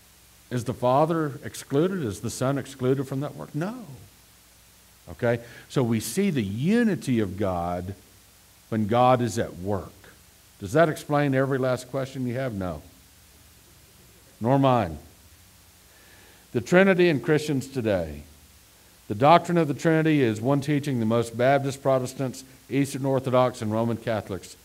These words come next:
share. We reject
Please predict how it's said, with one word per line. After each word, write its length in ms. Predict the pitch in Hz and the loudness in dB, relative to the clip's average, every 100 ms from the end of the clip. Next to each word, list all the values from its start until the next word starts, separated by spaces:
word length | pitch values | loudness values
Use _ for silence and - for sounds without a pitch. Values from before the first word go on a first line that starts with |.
| - - - - | -20 -20 -20 -20
share. 600 | - - 131 110 80 62 - - - - - _ _ - _ _ _ _ _ _ - _ - - - - - - - _ _ 113 | -16 -2 2 2 0 -8 -16 -20 -20 -20 -20 _ _ -20 _ _ _ _ _ _ -20 _ -20 -20 -20 -20 -20 -20 -20 _ _ 0
We 140 | 135 | 2
reject 680 | 143 143 170 151 - - | 4 4 6 4 2 -8